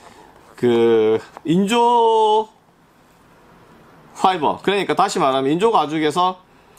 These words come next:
우분과 피유 시트를 결합시켜 놓은 구조예요. 이, 이 어퍼 자체가. 그래서 이 상태는 굉장히 추위에 약해요, 온도에.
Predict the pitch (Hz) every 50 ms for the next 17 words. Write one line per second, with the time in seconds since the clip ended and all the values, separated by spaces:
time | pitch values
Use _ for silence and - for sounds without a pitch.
0 | - - - _ - 233 254 277 302 277 233 170 139 123 92 87 - - - 254
1 | 262 262 233 - 285 254 - 240 190 190 175 147 104 - - - - 185 196 196
2 | 196 - - - 180 156 143 131 110 - 98 87 87 76 73 71 78 - - -
3 | - 131 - - 117 127 131 - - 98 80 80 - - 76 64 65 78 - -
4 | _ _ _ _ _ - 135 139 143 170 185 196 208 208 - _ - - - -
5 | - - - - - - - _ - 214 277 285 269 202 190 190 214 202 196 202
6 | 214 190 - 208 254 285 269 277 269 254 247 247 214 - - - 285 285 262 214
7 | 170 165 - - 196 151 117 - 131 143 123 113 87 87 92 -